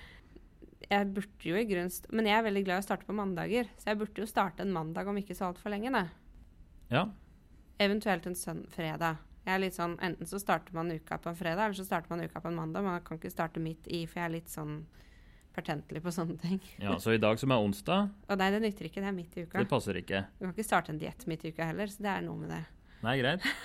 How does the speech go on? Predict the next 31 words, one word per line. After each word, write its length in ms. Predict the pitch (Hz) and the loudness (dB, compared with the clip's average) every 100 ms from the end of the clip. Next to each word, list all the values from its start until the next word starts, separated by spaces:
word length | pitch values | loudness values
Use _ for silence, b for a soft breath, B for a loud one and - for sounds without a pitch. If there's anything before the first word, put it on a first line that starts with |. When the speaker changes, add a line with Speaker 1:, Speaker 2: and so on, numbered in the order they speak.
| B B B | B B B
Speaker 1:
<laughs> 480 | B - - - - | B -20 -20 -8 0
Speaker 2:
Så 80 | |
når 240 | 127 117 110 | 4 6 6
vil 140 | 120 | 4
du 60 | 127 | 4
starte? 380 | 127 110 - 156 196 - | 4 2 2 0 -2 -2
Speaker 1:
Fredag, 460 | 202 190 196 262 240 | 0 2 2 0 0
da. 140 | 175 160 - - - | -4 -6 -16 -20 -8
Speaker 2:
Fredag? 380 | 117 107 139 185 - | 0 2 2 -2 -4
Speaker 1:
Ja, 140 | 160 - - - - - - - - - | -6 -6 -10 -20 -20 -20 -20 -20 -20 -12
det 100 | 175 | -8
kan 80 | 170 | -4
jeg 140 | 160 | -4
gjøre. 140 | - - - - - - - - - - - - - - | -6 -12 -16 -20 -20 -20 -20 -20 -20 -20 -20 -20 -20 -10
Fredag 240 | - 160 170 | -6 -2 -2
er 120 | 160 | -2
greit. 320 | - - - - | -6 -16 -18 0
Speaker 2:
Og 520 | 123 120 123 98 101 87 - - | 4 6 6 2 -4 -12 -14 -4
beskriv 320 | 135 127 120 - | -2 2 2 2
akkurat 360 | 123 - 123 | -2 4 4
hva, 220 | 113 107 107 | 4 4 6
hva 100 | 107 | 6
du 80 | 101 | 4
skal 160 | 101 110 | 4 2
gjøre 220 | 87 95 | 2 0
på 80 | 101 | -2
fredag, 320 | 95 95 98 | 0 0 -2
da. 1120 | 92 - - - - - - - - - 233 | -6 -12 -20 -20 -20 -20 -20 -20 -20 -6 2
Speaker 1:
Eh, 840 | 226 226 220 220 214 214 214 214 214 - - - - - - - - - | 6 8 6 4 2 2 0 -2 -4 -8 -12 -20 -20 -20 -20 -20 -20 -2
nei, 140 | 240 240 | 4 4
f-, 220 | - | 2